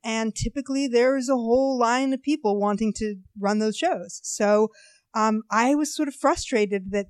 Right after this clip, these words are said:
one had not fallen into my lap at this point. Um, and The Power was already, you know, in development. So I just had to forget all about it and moved on and did lots of stuff that I'm very proud of.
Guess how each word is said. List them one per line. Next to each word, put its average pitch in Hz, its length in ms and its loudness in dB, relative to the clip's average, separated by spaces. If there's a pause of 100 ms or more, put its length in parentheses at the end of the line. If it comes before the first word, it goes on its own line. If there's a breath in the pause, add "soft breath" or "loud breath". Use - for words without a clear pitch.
(140)
one 226 260 0
had 208 200 -4
not 202 240 -2
fallen 202 460 -2
into 190 260 -10
my 175 220 -6
lap 185 320 -6 (320)
at 294 120 -8
this 330 180 -6
point. 392 400 -6 (520 soft breath)
Um, 226 420 0 (140)
and 240 300 0 (180)
The 226 80 -4
Power 233 240 2
was 247 160 0
already, 247 540 0
you 233 140 0
know, 196 100 0
in 208 140 0
development. 190 440 0
So 190 320 -6
I 202 140 -2
just 220 180 -8
had 196 140 -4
to 208 60 -4
forget 208 260 -6
all 208 160 0
about 190 300 -2
it 196 60 -8
and 196 100 -4
moved 202 200 -4
on 196 140 -4
and 202 120 -4
did 208 120 -8
lots 202 260 -6
of 240 80 -10
stuff - 300 -6
that 202 80 -6
I'm 190 140 -4
very 190 180 -4
proud 180 300 -6
of. - 140 -10